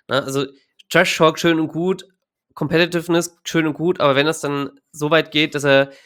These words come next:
da so ein bisschen so sein, sein, sein Temper, sein, sein Gemüt verliert und, äh,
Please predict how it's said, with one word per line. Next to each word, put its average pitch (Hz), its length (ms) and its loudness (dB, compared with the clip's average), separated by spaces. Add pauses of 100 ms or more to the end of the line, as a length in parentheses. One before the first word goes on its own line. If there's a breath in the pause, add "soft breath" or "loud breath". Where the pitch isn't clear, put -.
(220 loud breath)
da 135 140 0
so 143 60 0
ein 156 40 0
bisschen 156 240 -4
so 143 100 0
sein, 127 220 2
sein, 117 260 -4
sein 113 200 -10
Temper, 180 560 -2
sein, 131 320 -8 (140)
sein 127 280 -8
Gemüt 135 300 -4 (300)
verliert 180 500 -2
und, 143 420 -8
äh, 139 420 -4